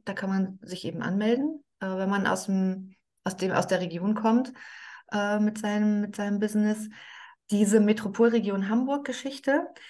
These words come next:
ah, da hab ich mal einen Tipp bekommen tatsächlich. Da hat mir jemand gesagt, „Mensch, melde dich doch da und da an, da kannst du deine Kurse auch bewerben oder, oder einstellen.“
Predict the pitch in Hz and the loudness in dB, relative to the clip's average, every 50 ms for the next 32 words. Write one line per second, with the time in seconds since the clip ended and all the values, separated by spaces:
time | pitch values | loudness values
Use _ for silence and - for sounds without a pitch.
0 | - - _ - 147 196 190 202 202 202 208 - 202 180 180 175 - - - 143 | -20 -10 _ 0 2 4 4 4 4 4 2 2 0 0 0 -2 -4 -4 -2 -2
1 | 139 - 143 143 139 139 139 139 - - - 151 147 151 147 170 175 175 190 185 | -2 0 2 2 2 2 0 -2 -4 -2 0 0 0 0 0 0 0 0 0 0
2 | 185 190 190 180 185 175 180 175 180 202 196 - 208 190 196 190 185 180 190 185 | 0 0 0 0 0 -2 -2 0 0 0 0 2 2 2 2 2 2 0 -2 -4
3 | - 175 175 175 170 170 170 170 170 - 220 214 214 214 214 214 - - - - | -4 -4 -2 -2 -2 0 0 0 2 4 6 6 4 4 0 -4 -8 -14 -20 -20
4 | _ - 190 185 - 202 185 185 185 - - - 196 180 185 180 180 175 175 - | _ -6 -6 -2 0 0 -2 -2 -4 -8 -8 -4 2 4 4 4 4 2 0 0
5 | 202 202 190 185 185 - 175 180 175 - - - - - 175 160 170 170 170 175 | 2 2 2 2 2 2 2 0 0 -4 -10 -16 -12 -10 -6 -2 2 2 4 4
6 | 175 175 175 165 160 165 170 170 165 156 156 160 165 - 160 165 175 - - 165 | 4 2 2 0 0 0 2 2 2 2 0 0 0 0 0 -2 -4 -6 -4 -2
7 | 165 160 160 165 165 | 0 0 0 -2 -4